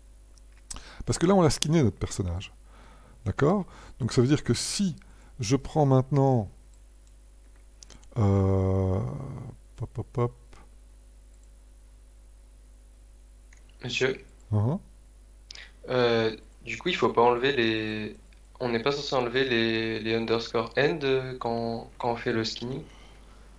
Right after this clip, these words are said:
Speaker 1: Non.
Speaker 2: Quand on sélectionne les
Speaker 1: Non, non, non. Non, non, on met tout dedans.
Speaker 2: Ok.
Speaker 1: On pourra retoucher le skinning après, retirer les os après, mais là, pour pouvoir copier, parce que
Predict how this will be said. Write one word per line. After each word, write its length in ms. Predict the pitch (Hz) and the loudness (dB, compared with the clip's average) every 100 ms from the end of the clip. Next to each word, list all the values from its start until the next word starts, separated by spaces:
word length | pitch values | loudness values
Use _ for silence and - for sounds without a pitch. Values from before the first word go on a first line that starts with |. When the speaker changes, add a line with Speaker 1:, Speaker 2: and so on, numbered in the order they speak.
| - - - - - - - - - - - 151 | -20 -20 -20 -20 -20 -20 -20 -20 -20 -20 -8 2
Speaker 1:
Non. 80 | 165 | 8
Speaker 2:
Quand 120 | 123 | 8
on 40 | |
sélectionne 480 | 143 120 117 123 117 | 8 6 2 -2 -4
les 320 | 110 110 110 | -4 -4 -4
Speaker 1:
Non, 220 | 139 139 | 0 4
non, 100 | 135 | 6
non. 240 | 123 110 - - - - | 6 4 0 -10 -20 -6
Non, 120 | 135 | -2
non, 140 | 123 - | -2 -2
on 80 | 143 | -2
met 140 | 120 | 0
tout 160 | 120 127 | 0 -4
dedans. 500 | 107 113 107 - - - - - - - - - - | -2 0 0 -4 -14 -20 -20 -20 -20 -20 -20 -20 -12
Speaker 2:
Ok. 180 | - 117 113 - - - - - - - - | -6 -6 -8 -16 -20 -20 -20 -20 -20 -20 -8
Speaker 1:
On 120 | 139 113 | -4 -2
pourra 260 | 123 147 | 6 6
retoucher 460 | 120 135 135 - 127 | 6 4 2 0 2
le 80 | 123 | 2
skinning 400 | - 123 127 120 | -2 -2 4 4
après, 480 | - - 131 131 | 2 4 8 8
retirer 320 | 117 120 113 113 | 6 2 2 2
les 160 | 107 | 4
os 80 | 113 | 4
après, 200 | - 143 | 4 4
mais 120 | 120 | 6
là, 100 | 131 | 6
pour 160 | 131 - | 6 -2
pouvoir 400 | - 113 - - | -2 -2 -2 0
copier, 420 | 165 - - 143 | 0 2 0 0
parce 160 | 120 - | 0 2
que 200 | 123 | 0